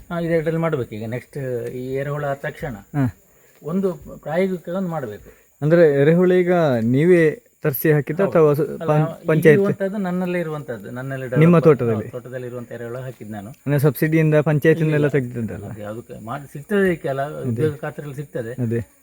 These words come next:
Speaker 1: ಯಾಕೆ ತುಂಬಾ ಕಿ-, ಚಿರಿ ಕುರಿಗಳೆಲ್ಲ ಇರ್ತದೆ,
Speaker 2: ಹೌದು.
Speaker 1: ಅದನ್ನ ಅವ್ರು ದಮ ಹಾಕ್ಬೇಕು
Speaker 2: ಹೌದು.
Speaker 1: ಅವರಿಗೆ.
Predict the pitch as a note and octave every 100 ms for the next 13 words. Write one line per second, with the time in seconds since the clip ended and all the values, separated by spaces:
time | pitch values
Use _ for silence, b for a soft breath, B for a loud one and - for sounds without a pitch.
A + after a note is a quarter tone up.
0 | _ - G2+ B2 - C#3 D3+ C#3+ B2 A#2+
1 | - D#3 C#3+ B2 - C3+ B2 C3 B2 B2
2 | B2 B2+ A#2+ B2 B2+ A#2 G#2+ A2 A2+ A#2+
3 | A2 A2 C3 - - A#2+ G#2+ B2 C3 B2
4 | G#2+ A#2 - B2 A2+ A2+ B2+ - _